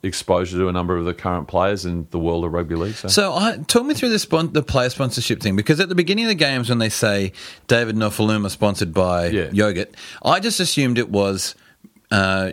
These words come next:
Speaker 2: that no one's really in, in, in choosing this. It's just that yogurt said, "We'd like a player," and they've just ended up with David. But that, but you actually are choosing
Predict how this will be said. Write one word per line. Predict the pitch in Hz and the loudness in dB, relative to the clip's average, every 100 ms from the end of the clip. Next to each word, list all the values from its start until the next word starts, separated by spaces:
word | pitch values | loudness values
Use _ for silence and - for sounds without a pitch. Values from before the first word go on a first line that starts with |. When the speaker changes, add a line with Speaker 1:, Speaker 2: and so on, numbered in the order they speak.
| - | -2
Speaker 2:
that | 104 92 | -2 2
no | 110 120 | 2 2
one's | 110 98 | 0 0
really | 98 95 | 2 0
in, | 90 | -2
in, | - 92 87 - | -2 0 0 0
in | 95 | 0
choosing | - 202 139 98 | 2 2 2 0
this. | 90 | -2
It's | 98 - | -2 -2
just | 95 107 | 0 2
that | |
yogurt | 101 110 104 - | 2 2 0 0
said, | 104 | 2
"We'd | 95 92 | 2 2
like | 90 98 | 0 -2
a | |
player," | - 92 | 0 2
and | 87 85 | 2 0
they've | |
just | 80 87 | -2 0
ended | 90 87 | 0 0
up | 87 87 | 0 -2
with | 82 - - - | -6 -10 -16 -2
David. | 98 87 85 - - - | 0 0 -4 -12 -18 -2
But | 117 110 | 0 2
that, | 117 113 - | 0 0 0
but | 131 | 2
you | 127 | 2
actually | 143 - 151 | 0 0 0
are | |
choosing | - 123 113 117 113 110 | 2 2 2 2 0 -2